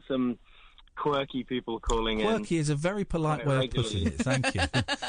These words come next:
Speaker 1: <laughs>
Speaker 2: Um, are you, so are you wo-, are you, sorry, are you s-, are you worried that you are going to become famous, or are you already famous? Are you, i-, is that your, your fear?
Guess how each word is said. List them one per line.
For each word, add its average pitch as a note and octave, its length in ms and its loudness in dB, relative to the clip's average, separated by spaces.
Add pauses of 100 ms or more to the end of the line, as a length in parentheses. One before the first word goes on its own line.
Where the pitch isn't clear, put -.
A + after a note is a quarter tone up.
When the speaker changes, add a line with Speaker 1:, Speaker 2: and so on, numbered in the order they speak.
Speaker 1:
<laughs> - 60 -18 (400)
Speaker 2:
Um, D#3+ 320 2
are G3+ 80 2
you, A3+ 220 4
so B3 160 4
are A#3+ 60 2
you B3 200 4
wo-, C4 140 2
are A#3+ 100 -4
you, B3 300 2
sorry, D#3 320 2
are E3 60 2
you A3 180 4
s-, A3+ 160 2
are G#3+ 100 2
you A3 240 4
worried G3+ 400 2
that F#3+ 160 -2
you F3 300 4
are E3 320 2 (140)
going E3+ 260 2
to E3 100 2
become G3 420 0
famous, G#3+ 400 2
or E3 180 2
are - 20 2
you D3+ 180 4
already D#3+ 400 0
famous? G3+ 480 0
Are F3+ 40 0
you, E3 140 0
i-, D#3 40 4
is D#3 300 2
that F3+ 180 0
your, D#3+ 340 2
your D3+ 180 2
fear? A2+ 520 0